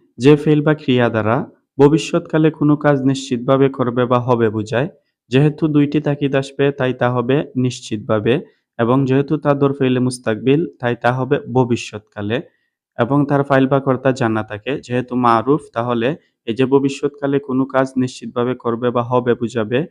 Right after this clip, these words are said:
তার ফাইল কে হবে অর্থাৎ কাজটিকে সম্পাদন করবে তা জানা থাকবে, তাকেই বলা হয় লামে তাকিদ বা নুনে তাকিদ খাফিফা দরফেল মুস্তাকবিল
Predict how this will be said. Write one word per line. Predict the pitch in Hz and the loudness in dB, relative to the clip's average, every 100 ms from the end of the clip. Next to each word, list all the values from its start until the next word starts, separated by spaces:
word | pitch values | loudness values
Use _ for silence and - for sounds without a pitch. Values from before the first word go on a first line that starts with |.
| _ _ _ - | _ _ _ -4
তার | 117 | -2
ফাইল | - 127 147 | 0 2 2
কে | 147 139 | -2 -2
হবে | 123 104 117 170 - | -2 0 -2 -2 -8
অর্থাৎ | - 110 127 135 - | -14 -4 -4 -4 -4
কাজটিকে | 120 117 - 135 135 | -4 -4 -8 -2 -2
সম্পাদন | 135 131 123 120 127 | 0 0 0 0 0
করবে | 127 123 123 131 | -2 -4 -4 -4
তা | 131 117 | -2 -2
জানা | 120 110 107 | -2 -6 -6
থাকবে, | 107 104 117 139 - _ _ - | -8 -8 -4 -4 -6 _ _ -4
তাকেই | 123 - 151 | -2 0 0
বলা | 151 135 123 | 2 0 0
হয় | 120 135 - | 2 2 2
লামে | 120 117 117 | 0 0 0
তাকিদ | 117 117 - 120 | 0 -6 -6 -6
বা | 120 | -2
নুনে | 120 117 113 | 0 0 -2
তাকিদ | 117 113 135 117 | -6 -8 -8 -6
খাফিফা | - 117 113 110 135 135 | -2 -2 -4 -4 -2 -2
দরফেল | 120 117 113 113 | -4 -4 -4 -2
মুস্তাকবিল | 117 - 110 107 131 | -4 -6 -10 -6 -2